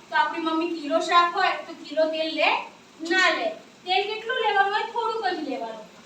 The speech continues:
કારણ કે એનામાંથી ચરબી વધારે પ્રમાણમાં આપણને પ્રાપ્ત થાય છે, એટલે એને આપણે ઓછી માત્રામાં જરૂર છે.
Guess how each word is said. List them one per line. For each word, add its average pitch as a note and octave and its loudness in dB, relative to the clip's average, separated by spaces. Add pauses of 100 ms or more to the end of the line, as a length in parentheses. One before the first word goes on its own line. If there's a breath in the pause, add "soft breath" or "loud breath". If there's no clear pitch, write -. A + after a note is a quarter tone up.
(140)
કારણ F#4 0
કે A4 -4
એનામાંથી F#4+ 2
ચરબી F4 -2
વધારે D#4 -2
પ્રમાણમાં D4+ 0
આપણને C#4+ -6
પ્રાપ્ત D4 -6
થાય G4+ 2
છે, F#4+ -6
એટલે D#4+ -4
એને D4 -6
આપણે D4 -4 (320)
ઓછી E4 -6
માત્રામાં C#4 -2
જરૂર A#3 -10
છે. - -10